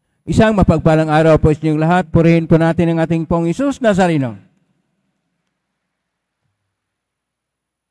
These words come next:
Nasa Lunes tayo ng ika-dalawamput dalawa na linggo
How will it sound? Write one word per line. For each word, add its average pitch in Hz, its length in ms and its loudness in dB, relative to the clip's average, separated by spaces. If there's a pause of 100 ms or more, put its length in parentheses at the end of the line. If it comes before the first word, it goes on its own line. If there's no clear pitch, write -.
(1120)
Nasa 131 640 -2 (160)
Lunes 135 480 -4
tayo 143 560 -8 (640)
ng 131 240 -10
ika-dalawamput 135 1200 -8
dalawa 131 420 -2
na 120 140 -6
linggo 120 560 -4